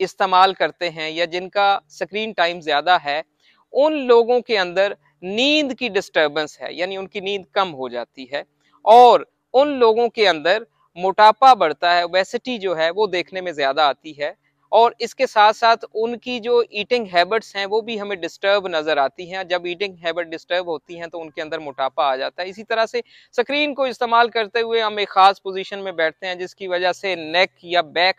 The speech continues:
पेन्स, अ, आ जाते हैं जो कि मज़ीद हेल्थ प्रॉब्लम्स को क्रिएट करते हैं। जब हम मेंटल हेल्थ इफेक्ट्स की बात करते हैं तो जो लोग स्क्रीन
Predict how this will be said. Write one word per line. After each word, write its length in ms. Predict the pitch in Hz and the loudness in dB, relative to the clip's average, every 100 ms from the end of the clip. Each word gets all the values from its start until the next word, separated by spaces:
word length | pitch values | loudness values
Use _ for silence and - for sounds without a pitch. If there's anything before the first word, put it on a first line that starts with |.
| _ | _
पेन्स, 460 | 190 190 185 147 _ _ _ _ - | -6 -6 -8 -14 _ _ _ _ 0
अ, 40 | |
आ 380 | 170 170 - 170 | 2 4 6 6
जाते 340 | 170 160 - 170 | 6 0 0 -6
हैं 240 | 175 175 | -6 -6
जो 200 | 151 185 | -4 -4
कि 260 | - 196 185 _ _ | -2 -4 -4 _ _
मज़ीद 480 | 175 196 233 240 190 165 | -4 -2 0 0 -2 -2
हेल्थ 200 | 185 185 | -2 -2
प्रॉब्लम्स 400 | 170 151 156 165 | 0 0 0 -8
को 100 | - | -10
क्रिएट 380 | 185 147 139 131 | -12 -8 -6 -6
करते 340 | - 120 - 120 | -8 -12 -12 -18
हैं। 180 | 131 _ _ _ _ 170 | -18 _ _ _ _ 2
जब 240 | 254 277 | 2 4
हम 280 | 247 277 254 _ | 0 -4 -6 _
मेंटल 580 | 170 160 180 240 330 320 | -8 0 0 0 -2 0
हेल्थ 240 | 262 262 247 | 0 0 -4
इफेक्ट्स 320 | 220 214 - | -4 -4 -6
की 140 | 226 | -4
बात 260 | 175 156 160 | 2 2 2
करते 340 | 147 135 - | -4 -6 -8
हैं 220 | 139 147 143 _ _ - | -10 -12 -14 _ _ -10
तो 60 | 180 | -4
जो 280 | 170 247 | 4 4
लोग 460 | 269 240 226 233 - _ _ | 6 4 2 2 -2 _ _
स्क्रीन 800 | - - - 202 190 220 247 247 | -20 -18 -12 -10 -6 -4 -4 -6